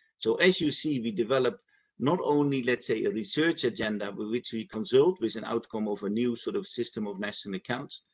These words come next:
but we will also build practices in implementing these, uh, new recommendations with you, uh, with the help of countries, and therefore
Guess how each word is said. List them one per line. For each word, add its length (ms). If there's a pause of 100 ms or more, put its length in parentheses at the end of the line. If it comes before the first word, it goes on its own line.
(280)
but 100
we 160
will 140
also 400
build 380 (180)
practices 720 (320)
in 160
implementing 920 (300)
these, 340 (100)
uh, 60
new 300
recommendations 880
with 240
you, 260 (380)
uh, 320
with 220
the 80
help 280
of 140
countries, 480
and 160
therefore 480